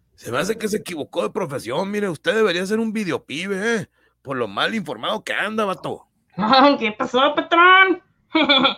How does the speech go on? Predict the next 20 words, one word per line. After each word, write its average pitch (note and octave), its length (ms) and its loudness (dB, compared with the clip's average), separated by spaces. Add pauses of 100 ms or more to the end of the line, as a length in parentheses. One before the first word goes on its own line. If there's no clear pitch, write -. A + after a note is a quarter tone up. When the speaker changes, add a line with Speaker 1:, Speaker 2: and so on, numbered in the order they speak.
(260)
Speaker 1:
continuó D#2 540 -12
el - 100 -16
carcelero. D#2 680 -14 (340)
Speaker 2:
"Yo F3+ 100 -14
soy A#3 300 -10
hombre B3 260 -4
de B3 180 -4
acción, B3+ 760 -4
¿eh? F4 100 -4
A D#4 80 -2
mí, D4 280 -6 (140)
a - 80 -12
mí C4+ 120 -4
no F4 140 -2
me E4+ 140 -2
tiene E4 300 -2
agarrando B3+ 720 -2
en B3 100 -4
esta A#3+ 400 -8
pocilga. G#3 960 -6